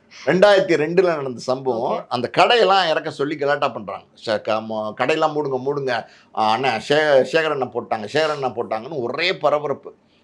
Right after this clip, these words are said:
Speaker 1: எனக்கு வந்து already நான் அப்படி ஒரு ரவுடி அந்த ஏரியால இருக்கான்னு கேள்விப்பட்டிருக்கேன், நான் பார்த்ததில்ல. ஆனா, அவரை பத்தி நான் அப்பதான் பேசிட்டு இருந்தாங்க. அங்க ரெண்டு, மூணு பேர் இருந்தாங்க, அவங்க பேசிட்டு இருந்தாங்க. நான் சும்மா பேசிட்டு இருந்தேன், பார்த்துட்டே இருந்தேன். என்னன்னா,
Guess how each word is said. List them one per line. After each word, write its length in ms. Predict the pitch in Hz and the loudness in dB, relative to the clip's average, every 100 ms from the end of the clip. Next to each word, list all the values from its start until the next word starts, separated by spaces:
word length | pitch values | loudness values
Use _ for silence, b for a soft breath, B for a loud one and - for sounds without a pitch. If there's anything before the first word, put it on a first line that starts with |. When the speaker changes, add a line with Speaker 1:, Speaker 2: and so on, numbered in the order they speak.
| - | -4
Speaker 1:
எனக்கு 340 | 127 175 170 | 0 0 -2
வந்து 560 | 160 160 202 208 202 - | 0 6 8 6 2 0
already 460 | 120 151 170 175 208 | 4 4 4 0 0
நான் 140 | 190 | 2
அப்படி 220 | 151 135 131 | 2 0 -2
ஒரு 160 | 123 | -2
ரவுடி 340 | 117 147 175 170 | 0 2 2 0
அந்த 160 | 143 | -2
ஏரியால 380 | 139 151 156 143 | -4 -2 0 0
இருக்கான்னு 260 | 131 151 143 | 0 -2 0
கேள்விப்பட்டிருக்கேன், 640 | 175 190 151 120 113 117 - | 0 0 -2 -4 -6 -6 0
நான் 20 | |
பார்த்ததில்ல. 640 | 123 127 127 107 107 - b b b - | 0 0 -4 -6 -4 -6 b b b -2
ஆனா, 360 | 139 165 185 | 2 4 6
அவரை 460 | 233 202 147 170 170 | 4 6 6 6 4
பத்தி 200 | 170 220 | -2 0
நான் 200 | 190 147 | 2 4
அப்பதான் 360 | 196 196 214 196 | 4 4 4 4
பேசிட்டு 280 | 214 208 156 | 2 0 -10
இருந்தாங்க. 240 | 139 120 | -6 -6
அங்க 540 | 120 143 139 127 123 120 | -4 -2 2 2 0 -2
ரெண்டு, 220 | 127 135 | -4 -4
மூணு 180 | 139 135 | -4 -4
பேர் 160 | 165 | -4
இருந்தாங்க, 260 | 156 135 117 | -4 -4 -6
அவங்க 260 | 110 120 123 | -6 -8 -6
பேசிட்டு 440 | 160 180 170 127 | -4 -2 -4 -6
இருந்தாங்க. 260 | 117 107 107 | -10 -10 -8
நான் 340 | 117 107 107 104 | -8 -6 -8 -6
சும்மா 300 | 139 131 113 | 0 0 0
பேசிட்டு 420 | 107 139 147 139 | -4 -4 -4 -6
இருந்தேன், 380 | 110 107 101 - | -10 -10 -8 0
பார்த்துட்டே 280 | 127 147 143 | 0 0 -2
இருந்தேன். 320 | 139 117 117 | -4 -4 -8
என்னன்னா, 400 | 120 110 120 | -10 -6 -6